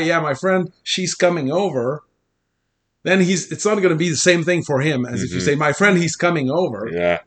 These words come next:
Speaker 1: Uh, like there, there's a, there's a series of expectation of, uh, especially
Speaker 2: Mm-hmm.
Speaker 1: if he's single. "Oh, maybe that's, I should dress up a little bit more."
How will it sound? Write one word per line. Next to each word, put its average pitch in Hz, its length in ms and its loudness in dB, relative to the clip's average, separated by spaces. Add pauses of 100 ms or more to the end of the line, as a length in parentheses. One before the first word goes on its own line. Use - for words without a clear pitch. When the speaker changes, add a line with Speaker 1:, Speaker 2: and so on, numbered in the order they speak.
Speaker 1:
Uh, 123 540 -2 (360)
like 147 280 0
there, 165 160 2
there's 160 260 0
a, 143 140 0
there's 147 240 0
a 139 80 -2
series 170 320 4
of 156 120 0
expectation 147 840 -2
of, 131 160 -2 (200)
uh, 127 140 -10
especially 165 380 -2
Speaker 2:
Mm-hmm. 143 60 -2
Speaker 1:
if - 60 -10
he's 139 160 -6
single. 240 460 4
"Oh, 208 160 2
maybe 147 400 -2
that's, 147 380 -2
I 139 220 -4
should 131 300 -6
dress 131 360 -2
up 156 160 2
a - 20 2
little 131 220 -2
bit 131 160 -6
more." 220 480 0